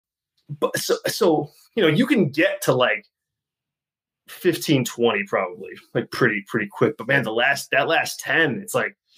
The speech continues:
boy, what do you do? And how do you keep those, those surprises fresh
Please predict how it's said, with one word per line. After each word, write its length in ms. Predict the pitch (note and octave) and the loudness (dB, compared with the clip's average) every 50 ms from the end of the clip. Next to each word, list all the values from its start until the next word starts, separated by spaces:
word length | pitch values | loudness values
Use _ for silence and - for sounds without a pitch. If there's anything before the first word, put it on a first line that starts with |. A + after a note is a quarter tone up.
| - - _ _ _ _ _ _ | -20 -20 _ _ _ _ _ _
boy, 140 | - D3 C#3+ | 0 2 2
what 160 | A#2 B2 D3+ | 2 2 2
do 60 | D#3 D#3+ | 2 2
you 100 | D3 C3+ | 2 2
do? 280 | - C#3+ E3 D#3 - - | 2 2 2 2 2 0
And 120 | C3 - | -2 -2
how 180 | - D3 F3+ G3 | 0 0 2 2
do 60 | G3 | 2
you 140 | F3 D#3 D#3 | 2 0 0
keep 320 | - - F#3+ F#3+ F3+ D3 | -2 -2 -2 -2 -2 0
those, 560 | C3+ C#3 C3+ C3+ B2+ B2 A#2 A2+ - - - _ _ _ _ _ _ _ _ _ - | 0 2 2 4 2 0 -2 -4 -6 -12 -14 _ _ _ _ _ _ _ _ _ 0
those 280 | D3 D3 E3 - - - | 2 4 4 2 2 0
surprises 680 | - C#3 - - C3+ A#2+ B2 C3+ D3 D3+ E3+ D#3+ D3+ - | -4 -6 -4 -2 0 2 2 2 2 2 0 -2 -2 -6
fresh 720 | - - - - C#3+ D3+ D#3+ D#3+ - - - - - - | -10 -12 -8 -4 -2 -2 -2 -2 -4 -8 -12 -14 -16 -18